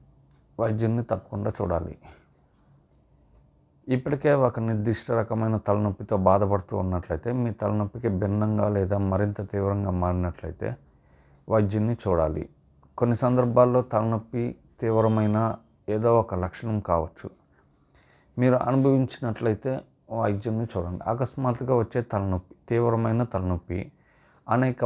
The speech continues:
వారాలు వ్యవధిలో క్రమంగా తీవ్రమయ్యే తలనొప్పి, వికారంతో ఉదయం తలనొప్పి తగ్గదు, మీ తలపై గాయం తర్వాత మొదలయ్యే తలనొప్పి, మీరు నిద్రపోతూ ఉన్నప్పుడు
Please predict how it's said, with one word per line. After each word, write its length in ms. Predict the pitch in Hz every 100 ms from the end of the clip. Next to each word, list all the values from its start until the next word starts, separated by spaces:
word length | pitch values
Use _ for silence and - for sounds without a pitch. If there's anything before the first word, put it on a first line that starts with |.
| 113
వారాలు 360 | 113 117 120
వ్యవధిలో 560 | 113 101 101 101 101 107 - - _ _ _ _ _ _ _
క్రమంగా 460 | - 110 117 117 117 113 - -
తీవ్రమయ్యే 540 | 107 107 101 101 101
తలనొప్పి, 500 | 95 90 90 87 95 98 98
వికారంతో 600 | 104 123 123 120 113 135 139 - _ _ _ _ -
ఉదయం 300 | 110 127 127
తలనొప్పి 580 | - 104 107 104 - 135 - -
తగ్గదు, 360 | 101 92 95 98 _ _ _ _ _ _ _ _ - -
మీ 140 | 131 131
తలపై 440 | 127 120 120 127 117 107
గాయం 280 | 113 110 120 - _ _ _ _ _ _
తర్వాత 300 | 123 120 117
మొదలయ్యే 520 | 113 107 104 104 107 123 -
తలనొప్పి, 480 | 98 95 90 - 98 - _ _ _ _ 127
మీరు 160 | 123
నిద్రపోతూ 640 | 113 113 113 113 113 - 113
ఉన్నప్పుడు 500 | 110 101 95 110